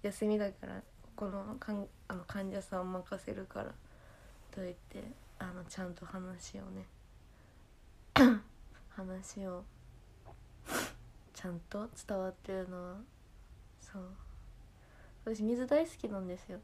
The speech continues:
そう。ただね、水がね、好きなんですけど、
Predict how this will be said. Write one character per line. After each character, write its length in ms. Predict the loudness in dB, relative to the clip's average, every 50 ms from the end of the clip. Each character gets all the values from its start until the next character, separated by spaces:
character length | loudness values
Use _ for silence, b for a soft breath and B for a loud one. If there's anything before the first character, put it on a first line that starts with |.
| -12 -16 -18 -18 -20 -20 -18 -18 -18 -18 B B B B B B B -14
そ 220 | -14 -10 -6 -6
う。 20 | -4 -4 -6 -6 -10 -12 -14 -16 -18 -18 -16 -16 -16 -16 -16 -14 -14 -8 -2
た 60 | 0 0
だ 40 | 2
ね、 260 | 2 0 0 -2 -2 -4 -2
水 340 | -2 -2 0 2 2 4 6
が 140 | 6 4 4
ね、 300 | 2 0 0 0 -2 -2
好 60 | -4 -8 -4
き 100 | -2 0
な 140 | 2 2 2
ん 80 | 0
で 120 | -2 -4 -6
す 80 | -8 -10
け 120 | -8 -6
ど、 400 | -2 0 0 2 2 0 -2